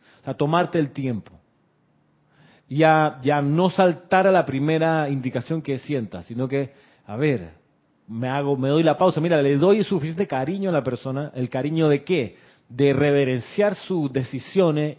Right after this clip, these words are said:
y de repente tomar yo una respiración profunda, tomar,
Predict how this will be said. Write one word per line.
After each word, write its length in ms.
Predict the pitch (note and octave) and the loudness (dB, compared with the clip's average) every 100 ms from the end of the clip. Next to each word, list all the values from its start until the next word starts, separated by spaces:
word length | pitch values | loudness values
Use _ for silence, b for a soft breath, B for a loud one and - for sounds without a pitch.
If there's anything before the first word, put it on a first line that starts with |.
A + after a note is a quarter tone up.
| - | -8
y 140 | C3+ | -2
de 100 | C#3 | 0
repente 580 | C3 D3 F3 E3+ F3 - B B B B B B B B - | 0 -2 -4 -4 -6 -6 B B B B B B B B -6
tomar 400 | C3 C#3 E3 D3 | -4 0 0 2
yo 180 | D3+ A3 | 6 8
una 180 | G#3 F3 | 6 4
respiración 460 | D3+ D3+ C3 D#3 | 2 0 0 -2
profunda, 720 | C3+ B2+ D#3+ D#3 D#3 D3+ - | -4 -4 -4 0 0 0 -4
tomar, 420 | - G#2+ A2+ E3 | -10 -8 -4 -2